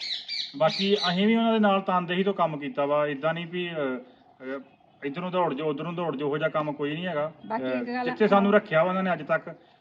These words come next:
Speaker 1: ਅਸੀਂ ਉੱਥੇ ਰਹੇ ਹਾਂ, ਜਿੱਥੇ
Speaker 2: ਜਿੱਦਾਂ
Speaker 1: ਉਹਨਾਂ ਨੇ
Speaker 2: ਉਹਨਾਂ ਨੇ
Speaker 1: ਕਿਹਾ
Speaker 2: ਸਾਡਾ
Speaker 1: ਵਾ।
Speaker 2: ਸਾਥ ਦਿੱਤਾ ਹੈ
Speaker 1: ਹਾਂ।
Speaker 2: ਪੂਰਾ, ਤਾਂ ਅਸੀਂ ਵੀ ਕੋਸ਼ਿਸ਼ ਇਹੋ ਕਰਨ ਡਏ ਆ ਕਿ ਅਸੀਂ ਉਹਨਾਂ ਦਾ ਹੀ ਸਾਥ ਦੇਣਾ ਵਾ। ਜਿੱਦਾਂ ਮਤਲਬ ਕਿ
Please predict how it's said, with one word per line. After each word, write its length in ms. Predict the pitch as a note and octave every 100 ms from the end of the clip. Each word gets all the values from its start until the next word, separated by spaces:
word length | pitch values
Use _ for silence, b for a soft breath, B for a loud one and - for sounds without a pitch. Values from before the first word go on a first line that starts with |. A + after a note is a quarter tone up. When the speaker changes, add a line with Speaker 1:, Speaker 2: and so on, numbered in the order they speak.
| b D3
Speaker 1:
ਅਸੀਂ 180 | F#3+
ਉੱਥੇ 260 | E3+ - F3+
ਰਹੇ 160 | C#3+ C#3+
ਹਾਂ, 80 |
ਜਿੱਥੇ 80 | C#3+
Speaker 2:
ਜਿੱਦਾਂ 180 | A#3 B3
Speaker 1:
ਉਹਨਾਂ 160 | A#3 A3+
ਨੇ 60 |
Speaker 2:
ਉਹਨਾਂ 60 | B3
ਨੇ 60 |
Speaker 1:
ਕਿਹਾ 100 | G#3
Speaker 2:
ਸਾਡਾ 120 | G#3 G#3+
Speaker 1:
ਵਾ। 60 |
Speaker 2:
ਸਾਥ 240 | A3 F#3+ G#3
ਦਿੱਤਾ 200 | - A#3+
ਹੈ 80 |
Speaker 1:
ਹਾਂ। 60 | G#3+
Speaker 2:
ਪੂਰਾ, 240 | G3+ A3 G#3+ -
ਤਾਂ 80 | G#3+
ਅਸੀਂ 300 | A3+ A3 C#4
ਵੀ 60 |
ਕੋਸ਼ਿਸ਼ 380 | C4+ B3 B3 A#3+
ਇਹੋ 180 | A#3 C4
ਕਰਨ 300 | C#4 A#3 G#3+
ਡਏ 160 | A#3+
ਆ 80 | B3+
ਕਿ 420 | B3 - - A#3+
ਅਸੀਂ 140 | B3 B3+
ਉਹਨਾਂ 200 | A3+ B3
ਦਾ 60 |
ਹੀ 60 | C4+
ਸਾਥ 280 | C4+ G#3 G#3
ਦੇਣਾ 260 | G#3 G#3+
ਵਾ। 120 | A#3+ B3+
ਜਿੱਦਾਂ 300 | A#3 A#3 A#3
ਮਤਲਬ 300 | A3 A3 G#3
ਕਿ 280 | A#3+ A#3+